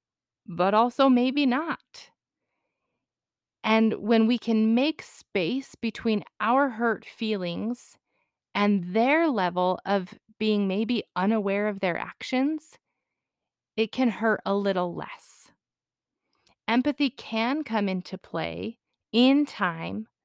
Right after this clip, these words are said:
with maintaining a healthy distance. Now, like I mentioned, I have processed through and experienced a beautiful forgiving practice with certain family members. I am also in the middle of not fully processing the forgiveness <laughs> process with others.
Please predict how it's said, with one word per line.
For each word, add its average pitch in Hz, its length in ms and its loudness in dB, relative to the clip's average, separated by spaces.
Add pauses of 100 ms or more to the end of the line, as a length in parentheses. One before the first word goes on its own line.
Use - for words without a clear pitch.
(420)
with 214 240 2
maintaining 208 640 -2
a 175 60 -6
healthy 175 360 -8
distance. - 800 -16 (1600)
Now, 202 100 2
like 202 220 2
I 254 100 4
mentioned, 247 500 4
I 208 140 -4
have 214 200 -4
processed - 640 -2
through 226 340 -2
and 214 140 -2
experienced 202 840 -4
a 202 100 -2
beautiful 247 600 0
forgiving 208 500 -4
practice - 520 -6
with 190 120 -6
certain 190 340 -6
family 190 320 -4
members. - 560 -10 (1000)
I 202 140 0
am 214 180 4
also 247 400 2
in 247 140 4
the 269 100 6
middle 262 340 2
of 240 160 0
not 240 340 4
fully 247 280 2
processing 190 640 -4
the 180 100 -4
forgiveness 190 600 -4
<laughs> - 40 -20
process 180 560 -6
with 180 140 -4
others. 156 540 -6